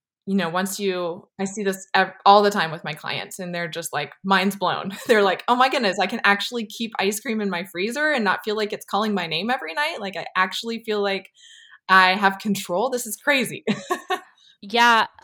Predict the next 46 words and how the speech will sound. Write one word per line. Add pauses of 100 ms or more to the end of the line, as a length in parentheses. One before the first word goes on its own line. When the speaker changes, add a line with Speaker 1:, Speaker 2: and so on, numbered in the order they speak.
(220)
Speaker 2:
So
let
me
give
you
an
example
from
my
own
life
and
you
can
tell
me
if
this
is, (280)
like,
what
you're
talking
about.
<laughs> (1000)
So (320)
we,
you
know,
my
husband
and
I,
we, (180)
we
try
to (500)
eat
healthy
and
take
care
of
ourselves. (320)
But
sometimes,